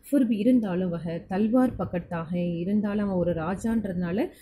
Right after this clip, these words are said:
என்ன பண்ண வேண்டியதா போயிடுச்சு? தல்வார் பக்கத்தா, கத்தி பிடிக்க வேண்டியதா, வாள் பிடிக்க வேண்டியதா போயிடுச்சு. யுத்த கர்த்தாக, யுத்தம் செய்ய வேண்டியதா ஆயிடுச்சு. யஹ சப், இது எல்லாமே வஹ பிரஜா கி ரக்ஷா கே லியே,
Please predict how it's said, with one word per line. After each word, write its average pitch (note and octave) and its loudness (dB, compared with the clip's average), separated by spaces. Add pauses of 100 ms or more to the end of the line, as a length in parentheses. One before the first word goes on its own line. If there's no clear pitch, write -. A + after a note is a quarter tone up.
(160)
என்ன A3 4
பண்ண A#3 2
வேண்டியதா G#3 0
போயிடுச்சு? F3+ -6
தல்வார் A3 0
பக்கத்தா, F3+ -4
கத்தி F#3 -2
பிடிக்க - 6
வேண்டியதா, F3 0
வாள் F#3 0
பிடிக்க F#3 -2
வேண்டியதா F3+ -2
போயிடுச்சு. E3 -4 (840)
யுத்த A3+ 2
கர்த்தாக, F3+ -2
யுத்தம் F#3+ 2
செய்ய F#3 0
வேண்டியதா F3 0
ஆயிடுச்சு. E3 0 (340)
யஹ B3 2
சப், A#3 -2
இது F3 0
எல்லாமே G3 0
வஹ E3+ -6
பிரஜா A3 0
கி C4 2
ரக்ஷா A3+ -4
கே G#3+ -2
லியே, G3 -2